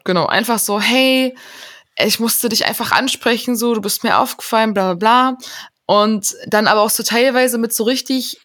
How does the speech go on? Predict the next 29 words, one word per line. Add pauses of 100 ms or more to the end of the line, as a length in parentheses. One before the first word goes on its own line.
(100)
merkwürdigen
Storys.
Irgendwie
der
eine
hat
zum
Beispiel
gesagt,
„Ja, (580)
hey,
und
jetzt
ist
ja
grad
so
dieser
Supermond
und
blablabla“,
und
dann
übelst
da
den
Text
runter,
runtergerattert.